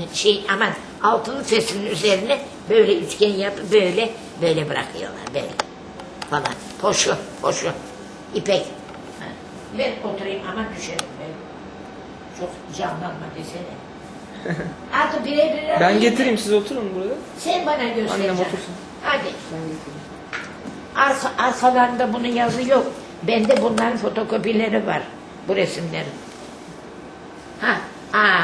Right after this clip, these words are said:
Speaker 1: bu da annemin çeyizinden yine yastık başörtüsü. Başını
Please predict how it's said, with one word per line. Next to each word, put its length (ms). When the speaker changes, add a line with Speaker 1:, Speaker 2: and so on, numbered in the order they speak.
Speaker 1:
bu 160
da 60
annemin 480
çeyizinden 800
yine 260
yastık 600
başörtüsü. 760
Başını 440